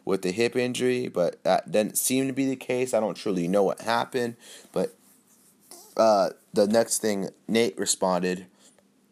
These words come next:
to Dustin via his Instagram, not directly, but he, he s-, there's a picture of Dustin, our, uh,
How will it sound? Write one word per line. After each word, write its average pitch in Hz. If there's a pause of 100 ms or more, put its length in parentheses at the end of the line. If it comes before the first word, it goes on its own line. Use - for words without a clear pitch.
(560)
to 110
Dustin 95
via 92
his 85 (100)
Instagram, 82 (600)
not 170
directly, 101 (320)
but 85
he, 101
he 98
s-, -
there's 98
a 92
picture -
of 82
Dustin, 92 (480)
our, 82 (480)
uh, 67